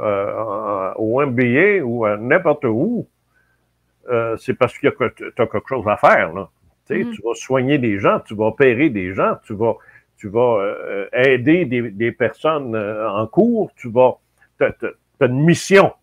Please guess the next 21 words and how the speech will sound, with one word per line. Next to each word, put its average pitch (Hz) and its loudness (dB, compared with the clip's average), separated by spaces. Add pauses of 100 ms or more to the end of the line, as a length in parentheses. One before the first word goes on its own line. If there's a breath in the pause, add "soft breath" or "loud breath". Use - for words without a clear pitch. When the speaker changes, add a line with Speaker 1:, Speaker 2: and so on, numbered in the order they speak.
(120)
Speaker 1:
si - -16
on 113 -6
peut 113 -6
dire, 104 -4 (100)
tu 131 -10
sais. 165 -12 (300)
Bon. 117 4 (1300)
Alors 113 4
moi, 143 6 (1120)
euh, 107 -4
il 120 -6
est 117 -4
très 139 0
clair 170 2
que 135 -6
ma 113 0
mission 127 -4
à 104 -6
moi 110 -4 (340)
a, 107 -6 (680)
a 101 -8